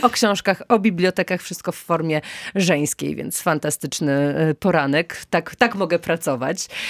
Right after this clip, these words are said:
Mm, moje drogie, spotykamy się, żeby trochę zachęcić, trochę opowiedzieć, a trochę przypomnieć o tym, że księgarnie kameralne w Krakowie istnieją, mają się całkiem nieźle. Gdyby tak, e, przebiec po Polsce, to wydaje mi się, że jesteśmy w dość, e,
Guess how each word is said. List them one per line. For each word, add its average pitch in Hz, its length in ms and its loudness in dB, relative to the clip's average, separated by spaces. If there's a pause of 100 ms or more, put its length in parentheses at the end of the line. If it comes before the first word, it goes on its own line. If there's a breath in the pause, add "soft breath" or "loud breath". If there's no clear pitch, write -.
(320 loud breath)
Mm, 196 440 4
moje 185 220 4
drogie, 208 240 2
spotykamy 208 500 0
się, 226 120 -2
żeby 185 520 2
trochę 254 260 2
zachęcić, 170 840 0
trochę 196 360 2
opowiedzieć, 165 600 2
a 170 60 2
trochę 170 260 -2
przypomnieć 175 560 0
o 208 120 -4
tym, 175 200 0
że 170 100 0
księgarnie 170 500 0
kameralne 165 520 2
w - 60 -16
Krakowie 175 420 2
istnieją, 190 640 2 (360 loud breath)
mają 170 260 2
się 170 140 -6
całkiem 220 480 2
nieźle. 170 520 4
Gdyby 170 280 -4
tak, - 320 -2
e, 170 140 6
przebiec 170 540 0
po 175 200 2
Polsce, 170 600 2
to 160 280 2
wydaje 165 360 2
mi 165 100 0
się, 180 160 -2
że 165 120 2
jesteśmy 165 420 0
w 151 60 -10
dość, 165 440 -2
e, 156 240 4